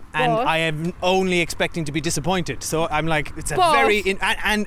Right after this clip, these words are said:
Speaker 1: with
Speaker 2: you need to
Speaker 1: <clears throat>
Speaker 2: say, though, you're a massive Indiana Jones fan.
Speaker 1: Yeah, yeah, and I
Speaker 2: Yeah.
Speaker 1: love those, uh, those three movies,
Speaker 2: <laughs>
Speaker 1: and grew up watching them. You know, I've owned them on,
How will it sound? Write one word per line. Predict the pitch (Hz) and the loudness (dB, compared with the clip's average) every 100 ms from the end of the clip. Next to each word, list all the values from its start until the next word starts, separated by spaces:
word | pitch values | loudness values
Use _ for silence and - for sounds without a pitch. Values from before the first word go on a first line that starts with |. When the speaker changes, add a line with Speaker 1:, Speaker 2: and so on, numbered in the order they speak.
| - | 0
Speaker 1:
with | 190 | 0
Speaker 2:
you | 320 | 2
need | 403 427 | 0 0
to | 480 | -2
Speaker 1:
<clears throat> | - | 0
Speaker 2:
say, | - 453 | 0 2
though, | 370 294 | 2 2
you're | 269 320 | 2 2
a | 294 | 2
massive | 339 440 285 | 0 0 -2
Indiana | 285 262 285 285 | -4 -2 0 0
Jones | 285 330 294 | 0 0 0
fan. | 226 180 - | -2 -6 -2
Speaker 1:
Yeah, | 208 277 | 0 2
yeah, | 240 254 | 2 2
and | 220 | 4
I | 226 | 4
Speaker 2:
Yeah. | 233 | 4
Speaker 1:
love | 247 220 | 2 2
those, | 262 - | 0 2
uh, | 247 208 180 156 | 2 4 4 2
those | 156 165 156 - | 0 0 0 -6
three | - - 202 226 214 170 131 - - 143 | -10 -8 -2 0 0 0 -4 -8 -10 -4
movies, | 156 135 127 120 - - - - - | -2 0 -2 -2 -6 -8 -10 -12 -10
Speaker 2:
<laughs> | - 403 359 370 | -4 -2 -2 0
Speaker 1:
and | 165 165 165 156 - - - 240 | 0 0 -2 -4 -6 -6 -8 -4
grew | 175 180 | 0 2
up | 185 180 | 2 0
watching | 175 175 - 165 | -2 -4 -4 -4
them. | 160 156 156 156 | -2 0 -2 -2
You | |
know, | 156 151 147 | -2 -2 -2
I've | 147 | -2
owned | 160 160 | 0 -2
them | 147 151 139 | -2 -2 -2
on, | 139 131 | -2 -4